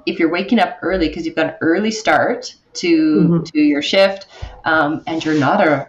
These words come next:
Speaker 1: early morning person, like that, we, we won't take time for breakfast. We don't, won't, we don't have the time.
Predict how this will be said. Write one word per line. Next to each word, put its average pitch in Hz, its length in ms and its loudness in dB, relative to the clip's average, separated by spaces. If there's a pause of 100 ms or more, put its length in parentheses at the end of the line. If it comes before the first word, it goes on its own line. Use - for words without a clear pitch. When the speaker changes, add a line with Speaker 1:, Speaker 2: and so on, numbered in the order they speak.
Speaker 1:
early 156 240 2
morning 143 300 0
person, 151 720 -2
like 127 260 -4
that, - 380 -2 (340)
we, 208 380 0
we 233 120 4
won't 196 260 0
take 180 160 -10
time 165 160 -6
for 156 80 -10
breakfast. - 400 -8
We 190 80 -2
don't, 175 260 -4
won't, 147 300 -8
we 151 80 -4
don't 143 180 -6
have 220 160 0
the - 80 -4
time. 196 320 -2